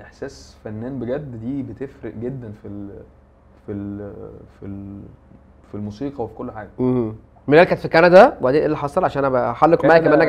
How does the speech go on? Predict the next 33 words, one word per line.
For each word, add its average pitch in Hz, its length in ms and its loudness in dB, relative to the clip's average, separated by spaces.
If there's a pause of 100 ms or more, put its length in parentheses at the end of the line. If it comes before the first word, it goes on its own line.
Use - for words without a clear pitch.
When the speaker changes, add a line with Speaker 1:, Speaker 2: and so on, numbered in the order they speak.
Speaker 2:
نجحت 117 120 0
قوي. 131 160 2
Speaker 1:
اتكلمنا 139 420 -2
مع 131 120 -4
بعض، 156 380 -2 (120)
Speaker 2:
مم. 123 260 -4
Speaker 1:
وبس، 123 540 -8
آه، 110 240 -8
أول 156 200 -6
ما 135 120 -8
رجعت، 165 360 -6 (180)
آه، 113 280 -8
حصل 123 440 -10 (160)
كليك، 135 160 -8 (240)
آه، 110 140 -8
وكيميا 110 540 -10
رهيبة 123 360 -8
Speaker 2:
مهم. 139 120 -8 (100)
Speaker 1:
كأشخاص. - 720 -8
يعني 107 120 -10
دلوقتي 127 220 -8
دي 113 220 -8
أختي 127 200 -12
الص-، - 140 -20
يعني 104 220 -14
أختي 123 140 -18
الصغيرة 120 260 -8
بجد 117 300 -6
يعني. 107 180 -8
Speaker 2:
مم. 127 380 0 (140)
Speaker 1:
العلاقة 101 220 -2
Speaker 2:
مم. 120 140 -6
Speaker 1:
بقت، 107 160 -6